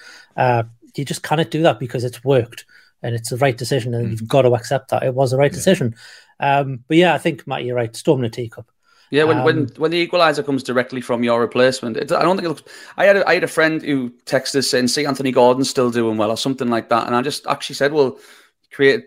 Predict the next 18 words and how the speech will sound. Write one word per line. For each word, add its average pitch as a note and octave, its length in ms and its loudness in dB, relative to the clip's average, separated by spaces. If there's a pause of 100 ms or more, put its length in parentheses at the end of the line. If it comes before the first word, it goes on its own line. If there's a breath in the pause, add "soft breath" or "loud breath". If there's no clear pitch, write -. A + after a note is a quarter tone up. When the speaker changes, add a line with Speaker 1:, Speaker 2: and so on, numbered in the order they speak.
(100)
Speaker 2:
two B2+ 180 -8
opportunities, B2 720 0
hit - 160 -6
the - 60 -20
post." - 580 0 (240)
Ch-, C#3+ 180 -14
granted, D#3+ 380 2
he - 220 -16 (120)
probably E3 180 -2
should E3+ 120 -2
have B2+ 80 -2
scored, B2 400 2
but C3+ 80 -2
he's C3+ 100 -4
hit D#3 100 -4
the - 60 -16
post. B2+ 400 2
Like, A#2+ 240 2